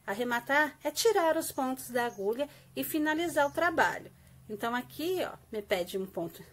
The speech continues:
tricô, né? Aqui tá pedindo meia, então eu vou fazer o ponto tricô. E passo por cima. Aqui pede tricô, eu faço meia.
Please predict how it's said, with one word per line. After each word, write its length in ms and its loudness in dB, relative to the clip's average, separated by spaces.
tricô, 560 -2
né? 200 0
Aqui 160 -4
tá 100 0
pedindo 340 -6
meia, 380 0
então 220 -4
eu 80 2
vou 140 2
fazer 260 0
o 40 4
ponto 360 -4
tricô. 480 0
E 80 -8
passo 400 0
por 200 -4
cima. 420 -8
Aqui 240 -8
pede 340 -6
tricô, 440 -8
eu 120 -6
faço 420 -8
meia. 440 -2